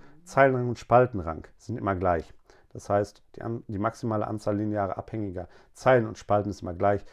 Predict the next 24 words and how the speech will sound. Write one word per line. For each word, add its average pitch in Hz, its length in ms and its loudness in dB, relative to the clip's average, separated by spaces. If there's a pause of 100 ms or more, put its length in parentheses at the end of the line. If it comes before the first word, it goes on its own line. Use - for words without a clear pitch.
(220)
deswegen 101 260 -10
ist 92 80 -8
es - 60 -16
hier 98 140 -4
egal, 92 260 -4
ob - 100 -14
wir 98 60 -10
von 107 160 -10
Zeilen 82 260 -10
oder 98 140 -6
Spalten 76 400 -10
reden. - 200 -16 (2000)
Es - 100 -20
gibt 160 160 -4
noch 139 80 -2
ein 120 180 -2
paar 107 380 2
besondere 98 400 0
Namen. 127 680 0 (1160)
Erster 175 280 2
Name 156 300 2
ist 127 300 -6
reguläre 107 400 4
Matrizen 226 600 -6